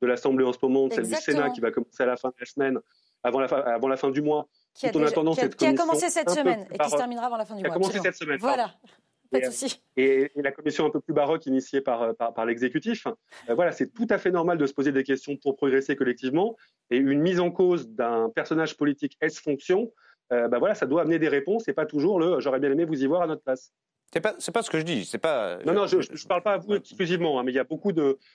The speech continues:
Speaker 1: de responsables qui balayent en disant, franchement, euh,
Speaker 2: On a
Speaker 1: les
Speaker 2: fait ce
Speaker 1: Fran-,
Speaker 2: qu'on a
Speaker 1: on
Speaker 2: pu,
Speaker 1: quand même
Speaker 2: euh.
Speaker 1: entendu Emmanuel Macron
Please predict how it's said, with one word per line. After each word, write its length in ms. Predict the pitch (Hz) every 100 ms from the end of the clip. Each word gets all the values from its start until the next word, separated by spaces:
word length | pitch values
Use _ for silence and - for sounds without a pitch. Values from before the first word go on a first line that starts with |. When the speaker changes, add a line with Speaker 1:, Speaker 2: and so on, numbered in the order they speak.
| _
Speaker 1:
de 60 | 131
responsables 540 | 135 151 160 175 175
qui 100 | 170
balayent 300 | 135 147 190
en 60 | 147
disant, 360 | 139 139 165 - _ _
franchement, 440 | 147 147 147 120
euh, 180 | 110 110 104 _
Speaker 2:
On 80 | 220
a 60 |
Speaker 1:
les 40 | -
Speaker 2:
fait 80 |
ce 60 | 302
Speaker 1:
Fran-, 120 | 302
Speaker 2:
qu'on 40 | 247
a 80 |
Speaker 1:
on 40 | 220
Speaker 2:
pu, 120 | 247
Speaker 1:
quand 80 | 277
même 180 | 330 269
Speaker 2:
euh. 120 | 208
Speaker 1:
entendu 160 | 180
Emmanuel 260 | 165 165 156
Macron 340 | 156 - 220